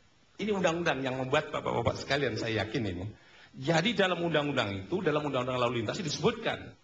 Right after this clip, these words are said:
bahwa pasal-pasal yang kami sebutkan ada enam, itu disebut sebagai kejahatan. Walaupun itu adalah di dalam pelanggaran undang-undang lalu lintas dan menimbulkan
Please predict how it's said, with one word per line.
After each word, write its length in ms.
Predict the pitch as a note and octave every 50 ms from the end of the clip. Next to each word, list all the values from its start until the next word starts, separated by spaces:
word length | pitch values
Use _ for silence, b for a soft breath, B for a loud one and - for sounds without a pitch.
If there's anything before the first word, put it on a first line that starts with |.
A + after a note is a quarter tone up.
| _ -
bahwa 320 | B2+ C3+ C#3 B2+ A#2 A2 - -
pasal-pasal 720 | G3+ G#3+ - - G3 F#3+ F#3+ - E3+ D#3+ - E3 E3 D#3+
yang 80 | D3+ D3+
kami 240 | - D#3 D3+ D3
sebutkan 320 | - - D3 D3 - D#3 D3+
ada 320 | C3+ C3+ B2+ B2+ A#2+ -
enam, 400 | G#3 A#3+ A3 C3 F#2 F2+ F2 E2 - - _ b b b b b -
itu 240 | F#3 F3+ G3+ A#3+
disebut 400 | F#3 - - - - A3+ A3 -
sebagai 320 | - D#3 D#3+ G3+ G3+ G3+ -
kejahatan. 800 | - A#3 A3+ G#3+ D#3+ C3 F#3 G3 G3+ G#3 F3+ - - G#3+ E3+ - - - - _ _ _ _ _ _ _ -
Walaupun 800 | D3+ D3+ F#3 F3 E3+ F3+ F#3 F3+ F3 F3+ - - D4 B3 G3 -
itu 160 | C#3 C#3 -
adalah 240 | G#3+ D3+ B2 C3+ F#3
di 160 | F#3+ E3 -
dalam 320 | - B2 A#2+ C#3+ G3+ - - - - _ _ _ _ _ _ _ _ _ -
pelanggaran 480 | - F3+ E3+ D3 B2 A#2+ C#3+ F3 E3+ C3+
undang-undang 480 | B2 A#2+ G#2+ G#2 A#2+ D#3 G3+ - - - _ _ _ _ _ _ - A#2+
lalu 240 | A#2+ B2+ C3+ D#3+
lintas 400 | D#3 C3 B2+ A2+ G#2+ - - - - - - - _ _ _ _ _ -
dan 160 | - B2+ A#2
menimbulkan 720 | G#2+ A2 A#2 A2 F#2+ C3 F3+ G3 G3 - E3+ A#2+ A2+ A#2